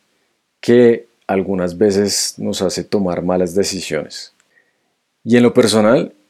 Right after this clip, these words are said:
es algo que he empezado a hacer desde hace ya unos meses. Me baño con agua caliente y después de uno a dos minutos de agua fría.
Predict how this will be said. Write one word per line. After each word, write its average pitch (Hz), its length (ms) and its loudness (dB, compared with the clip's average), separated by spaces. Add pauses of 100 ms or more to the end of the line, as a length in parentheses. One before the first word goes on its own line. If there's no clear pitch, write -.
(140)
es 104 160 -2
algo 104 260 2
que - 140 0
he - 20 2
empezado 104 380 2
a 104 40 4
hacer 107 280 0
desde 113 260 2
hace 92 220 0
ya 101 120 0
unos 101 220 -2
meses. 113 460 -4 (720)
Me 104 100 0
baño 92 300 0
con 113 160 0
agua 92 260 0
caliente 110 640 0
y 104 100 -10
después 87 460 -6
de 95 100 2
uno 107 680 0
a 104 80 -6
dos 90 200 -4
minutos 95 460 -4
de 98 80 4
agua 82 180 2
fría. 92 380 -2